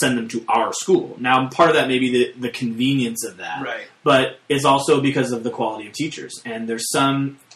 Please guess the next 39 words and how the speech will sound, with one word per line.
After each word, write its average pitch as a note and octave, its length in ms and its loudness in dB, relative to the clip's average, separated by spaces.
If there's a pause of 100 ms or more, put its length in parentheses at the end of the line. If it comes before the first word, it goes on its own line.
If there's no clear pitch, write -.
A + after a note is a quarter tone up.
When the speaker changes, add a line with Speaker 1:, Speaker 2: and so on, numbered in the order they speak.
(180)
Speaker 1:
um, G#2 440 -12 (720)
couple C#3 280 0
teachers B2+ 380 -2
that A#2 120 -4
have - 140 -8
had A#2 320 0
to A2 180 -10
move A#2+ 320 -2
to - 100 -12
a - 40 -14
different - 240 -16
school, C3 560 0 (1040)
but A2+ 380 -2
are B2 80 -2
keeping C3 400 -2
their A2 100 -6
kids B2 400 0
at G#2+ 140 -10
our - 160 -10
school. - 340 -10
Speaker 2:
Really? F3+ 280 -10 (300)
Speaker 1:
Um, G#2 520 -10 (500)
and A#2+ 300 -2
so, A#2 800 4 (800)
yeah, C#3 200 4
and D3 200 4
then D3+ 120 6
there's C#3 160 2
a C3 40 -2
couple B2+ 600 2
teachers A#2+ 420 -2
who A2+ 300 2
have A2+ 180 -2
their A2 100 -6
kids A2 200 -12
going G#2 140 -14
to F#2+ 40 -20
private - 400 -2
school, - 240 -16